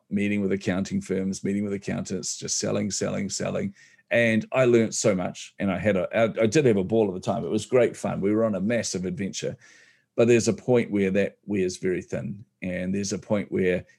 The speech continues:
you come home from a trip to Sydney and you're sitting in your lounge and your son says to you, he's twelve at the time, and he says, "Dad, can we have a chat?" And I said, "Yeah, sure."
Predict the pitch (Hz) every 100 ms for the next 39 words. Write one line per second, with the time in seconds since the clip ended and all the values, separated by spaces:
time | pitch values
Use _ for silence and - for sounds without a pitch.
0 | _ - 101 123 104 98 98 104 98 95
1 | - - - 107 98 - 82 98 - 87
2 | 95 90 90 107 104 104 104 101 95 90
3 | 95 92 87 95 98 95 - 90 - 85
4 | 92 92 - 107 104 92 - 95 92 90
5 | - 92 104 104 110 _ _ _ _ _
6 | _ _ _ _ 107 110 98 - 95 -
7 | 85 - 123 123 - 101 87